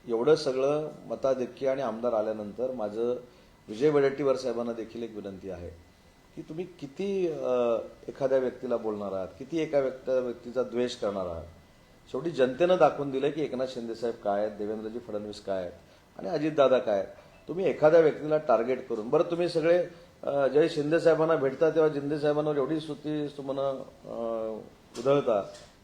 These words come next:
की फक्त आम्हाला पत्रकार परिषदेमध्ये हे बोलावं लागतं हे तुम्ही सांगता. त्याच्यामुळे मला असं वाटतं की अशा पद्धतीचं राजकारण करू नये. पाच वर्ष तुम्हाला आता हेच करायचं, पाच वर्ष नाही, मला तर असं वाटतं की भविष्यात पंचवीस वर्ष त्यांना हेच करायचं आहे.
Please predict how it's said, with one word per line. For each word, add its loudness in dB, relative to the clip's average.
की -4
फक्त -2
आम्हाला 8
पत्रकार 4
परिषदेमध्ये -2
हे 0
बोलावं 4
लागतं 0
हे -2
तुम्ही -8
सांगता. -14
त्याच्यामुळे 0
मला 6
असं 6
वाटतं 4
की -4
अशा 0
पद्धतीचं -4
राजकारण -2
करू -6
नये. -4
पाच 6
वर्ष 0
तुम्हाला -2
आता -2
हेच -6
करायचं, -2
पाच 6
वर्ष 4
नाही, 2
मला 2
तर 2
असं 2
वाटतं 4
की -4
भविष्यात 0
पंचवीस -4
वर्ष -2
त्यांना -4
हेच -2
करायचं 0
आहे. -10